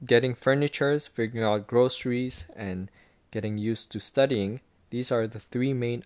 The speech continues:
adjustments I had to make this past month. There are other ongoing adjustments too, like the fact that I'm constantly meeting new people because the church is so big,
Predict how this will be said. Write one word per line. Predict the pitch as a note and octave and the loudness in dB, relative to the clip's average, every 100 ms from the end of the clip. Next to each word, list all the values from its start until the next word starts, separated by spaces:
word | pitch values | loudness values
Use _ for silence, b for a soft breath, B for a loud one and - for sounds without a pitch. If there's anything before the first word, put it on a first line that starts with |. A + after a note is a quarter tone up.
| - | -10
adjustments | G2 G#2+ G#2+ - F#2 - - | -4 -4 -4 -6 -8 -8 -12
I | |
had | G2+ G#2 G2 | -8 -8 -8
to | - | -10
make | G2+ F#2+ F#2 - | -6 -6 -6 -12
this | - F#2+ - | -14 -14 -12
past | - G2 G2 | -6 -6 -6
month. | G2 F#2 G#2 - b b b b b b | -4 -2 -2 -10 b b b b b b
There | G#2+ | -2
are | G#2 - | -2 2
other | A#2+ C3 C3+ D#3 - | 2 4 2 2 -2
ongoing | A#2+ A#2 A#2 A#2 A#2+ | -2 0 0 0 -2
adjustments | A#2 - A2+ - C3+ C3+ - | -8 -2 -2 -2 -6 -6 -10
too, | - A2 C3 F3 _ _ - | -8 -4 -4 -6 _ _ -10
like | A2 G#2 | -8 -6
the | - | -8
fact | - A2 - | 0 0 0
that | G2+ F#2+ - _ _ | -2 -2 -12 _ _
I'm | G2+ | -10
constantly | - A2 G#2+ - - A2+ | -2 -2 -2 -6 -6 -4
meeting | A2 A2+ A2+ A2 | -2 -2 -2 -4
new | G#2+ A#2 _ _ _ | -6 -8 _ _ _
people | - G#2 G#2+ B2+ | -6 -2 0 0
because | - G#2+ G2+ F#2+ | -4 -6 -6 -6
the | - F#2+ | -10 -14
church | - G2+ G2 | -8 -8 -8
is | G2 | -10
so | - - G#2+ | -10 0 0
big, | G#2+ G2+ D3 | 2 0 0